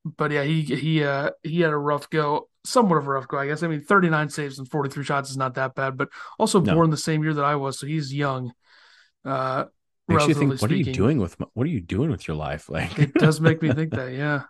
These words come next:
Speaker 1: I mean, he's born in ninety-nine, he's playing in the N H L. I was born in ninety-nine, and I'm doing various podcasting stuff. So it's the same thing, pretty much.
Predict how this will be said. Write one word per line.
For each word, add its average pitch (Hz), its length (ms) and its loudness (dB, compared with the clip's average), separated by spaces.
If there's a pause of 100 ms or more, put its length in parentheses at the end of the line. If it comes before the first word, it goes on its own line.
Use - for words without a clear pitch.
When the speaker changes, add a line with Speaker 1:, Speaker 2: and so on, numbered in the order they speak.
(140)
Speaker 1:
I 143 140 -6
mean, 127 380 -8 (420)
he's 147 140 -6
born 160 220 6
in 156 40 2
ninety-nine, 160 540 4
he's 156 140 0
playing 156 260 -4
in 151 60 -2
the 151 100 -2
N 160 80 0
H 160 240 -4
L. 180 320 0 (420)
I 135 100 0
was 156 120 2
born 170 180 2
in 165 60 2
ninety-nine, 160 500 2
and 143 180 -4
I'm 135 200 -6
doing 156 500 0
various 147 460 -2
podcasting 135 760 -4 (300)
stuff. 123 440 -8
So 127 420 -4 (260)
it's - 80 -12
the 185 60 -4
same 165 200 4
thing, 156 200 2
pretty 127 180 -2
much. 127 260 -4